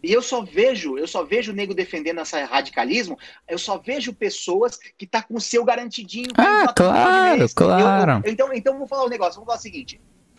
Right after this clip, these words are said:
Speaker 1: Você que tá defendendo aí, então faz o seguinte, abre mão do seu salário também. Você que tá dizendo que, falando fica em casa, criticando. Você viu o que fizeram com aquela mulher lá? A polícia fez com aquela mulher que tava vendendo água, velho.
Speaker 2: Ah, isso eu não vi, não. É vídeo?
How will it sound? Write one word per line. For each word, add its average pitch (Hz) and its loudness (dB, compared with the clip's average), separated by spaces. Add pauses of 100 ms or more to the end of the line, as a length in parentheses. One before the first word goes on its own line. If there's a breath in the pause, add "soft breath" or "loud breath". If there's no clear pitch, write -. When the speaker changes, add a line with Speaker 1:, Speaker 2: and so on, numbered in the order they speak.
Speaker 1:
Você 240 -4
que - -10
tá 185 -2
defendendo 156 -6
aí, 190 -4 (120)
então 233 -6
faz 240 -2
o - -10
seguinte, 196 -8 (640)
abre 277 0
mão 247 -4
do 233 -6
seu 220 -6
salário 202 -4
também. 180 -8 (220)
Você 269 -8
que - -10
tá 254 -2
dizendo 185 -6
que, - -8 (160 loud breath)
falando 165 -2
fica - -18
em 151 -10
casa, 143 0
criticando. 160 -6 (120)
Você - -10
viu 247 -6
o 320 -12
que 277 -12
fizeram 220 -4
com 220 -8
aquela 214 -4
mulher 185 -2
lá? 185 -4 (100)
A 156 -6
polícia 190 -10
fez 196 -12
com 196 -14
aquela 185 -4
mulher 196 -4
que - -10
tava 190 0
vendendo 196 -6
água, 208 0
velho. 117 -10 (960)
Speaker 2:
Ah, 127 6
isso 135 2
eu 135 4
não 135 4
vi, 143 4
não. 117 2 (640)
É 113 6
vídeo? 123 4